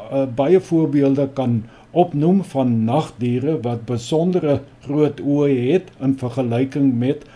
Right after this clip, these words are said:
dagdiere. Ek dink dadelik aan geitjies byvoorbeeld wat in die nag aktief is en, en wat oënskynlik baie groter oë het as ander akedisse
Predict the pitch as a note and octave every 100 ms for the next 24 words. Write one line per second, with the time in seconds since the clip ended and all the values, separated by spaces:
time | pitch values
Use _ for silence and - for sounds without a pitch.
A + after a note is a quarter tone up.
0 | - A2 B2+ B2 - B2 A#2+ A2+ F#2 -
1 | - - C3 - D#3 C#3+ A2+ B2+ D3 -
2 | B2 A2+ - - F#3 E3+ E3 C3+ - A#2+
3 | A#2 C3 G#2+ G2+ - A2+ B2+ A#2+ B2 A#2
4 | C#3+ D3+ C3 - C3+ G#2+ F#2 - - -
5 | - C3 C#3+ - - - B2 A#2 C3 A2
6 | C#3+ C#3 C3+ - D3+ D3+ D3 C#3 - A#2
7 | C#3 F3 - C#3+ D3 C3+ C3+ A2 - -
8 | D3 C#3 A#2 G#2+ C3+ C#3 - - B2 A#2+
9 | - D#3 F3+ D3 B2+ A#2+ A#2+ F#2+ A2+ -
10 | C3